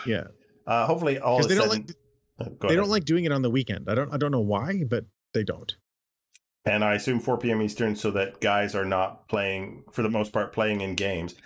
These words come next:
Speaker 2: I, I, I suspect this, it might be the reason for not doing it on the weekend as well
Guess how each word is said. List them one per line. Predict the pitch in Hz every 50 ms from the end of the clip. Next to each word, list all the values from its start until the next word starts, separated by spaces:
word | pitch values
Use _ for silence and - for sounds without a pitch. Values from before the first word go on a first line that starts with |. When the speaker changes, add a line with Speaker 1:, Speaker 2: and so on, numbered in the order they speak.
| - -
Speaker 2:
I, | 170 185
I, | - 180 190 196 190 -
I | 175 175
suspect | 175 180 175 - - 220 208 208
this, | 180 170
it | 170 147
might | 139 147 156
be | 139 135 131 135 - _ _ _ -
the | 131 123
reason | 139 131 135 120
for | 117 120
not | 113 113 110 113
doing | 113 113
it | 107 107
on | 101
the | 98
weekend | 98 110 110 - 104 87 82
as | 85 -
well | 98 101 85 73 73 - - _